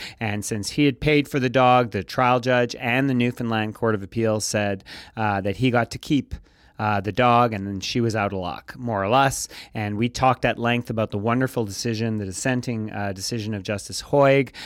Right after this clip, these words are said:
who expanded on that in our recent conference. And, and I felt it was important to sort of acknowledge I wanted to give a gift to Kelsey Harmina, and I wanted to give her Christmas with her dog, Maya,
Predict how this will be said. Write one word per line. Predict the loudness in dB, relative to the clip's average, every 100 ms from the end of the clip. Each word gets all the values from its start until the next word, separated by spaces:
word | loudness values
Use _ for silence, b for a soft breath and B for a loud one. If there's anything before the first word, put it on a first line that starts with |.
| B -2
who | 0 0
expanded | -2 -4 0 0 0 0
on | 0 0
that | 0 -2
in |
our | -4 -4
recent | -4 -6 -8
conference. | -2 -2 -2 -4 -4 -4
And, | -6 -6 B B B
and | 0
I | 2
felt | 2 2 2
it | 0
was | 2 2
important | 0 2 2 2 -2
to | -2
sort | 0 2
of | 0
acknowledge | 0 2 4 4 2
I |
wanted | 2 0
to | -2
give | -2 -2
a |
gift | 0 0 -2
to | -8
Kelsey | -2 -2 0 -2 -2 -4 _ _ _ _ _ _ _ _ _ _ _ _ _ _ _ -20 -6
Harmina, | 0 4 4 4 4 2 B B B
and | -2 -2 0
I | 2
wanted | 4 4 2
to | -2
give | -4 -4
her | -2 -2 -2 -2
Christmas | -2 -2 -4 -6 -6
with | -8
her | -8 -8
dog, | -8 -8 -10
Maya, | -12 -10 -10 -10